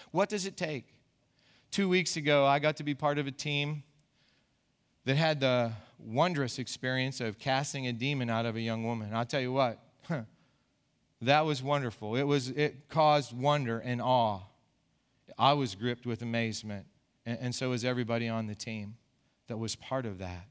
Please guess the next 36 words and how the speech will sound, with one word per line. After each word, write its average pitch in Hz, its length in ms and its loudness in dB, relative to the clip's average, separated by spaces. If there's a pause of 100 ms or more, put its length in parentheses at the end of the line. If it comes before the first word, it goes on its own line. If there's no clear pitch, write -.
(580)
And 175 200 6
when 170 100 4
I 180 100 8
was 165 120 2
seventeen 156 500 0
years 143 220 -2
old 147 260 4
and 123 120 -2
my 120 200 0 (240)
brother 143 240 4
Ken 143 240 2
had 143 140 2
the 135 60 2
cornea 139 300 0
of 131 60 2
his 131 140 0
eye 135 180 6
torn 139 320 0
and 120 180 0
our 120 140 2
pastor 135 360 0
prayed 131 260 0
for 127 140 -4
him 123 80 -2
and 120 80 0
it 120 80 -2
was 113 140 -4
healed, 131 380 2
th-, 123 140 -4
I 127 160 2
was 120 160 0
gripped 135 240 -4
with 123 180 -2
wonder 120 420 -2 (1000)
and 117 140 -2
awe. 110 320 0